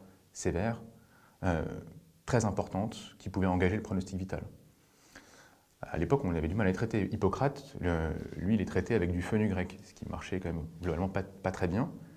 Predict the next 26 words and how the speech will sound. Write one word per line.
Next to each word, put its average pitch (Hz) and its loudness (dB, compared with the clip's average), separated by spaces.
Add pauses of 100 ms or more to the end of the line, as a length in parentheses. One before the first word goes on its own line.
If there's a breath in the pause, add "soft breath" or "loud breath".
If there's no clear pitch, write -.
(640 loud breath)
Mais 95 6 (100)
on 104 2
n'avait 92 6
pas 135 6
d'antibiotiques, 120 4
mais 95 2
tout 107 2
le 117 6
monde 120 6
ne 110 8
mourait 104 4
pas. 85 -4 (320)
Parce - -8
que - -2
bien 80 2
sûr, - -6
tout - 2
le 110 6
monde 127 6
ne 98 4
meurt 90 2
pas 120 0
de - -2
pneumonie 98 2
sans 90 -2
antibiotiques. - -6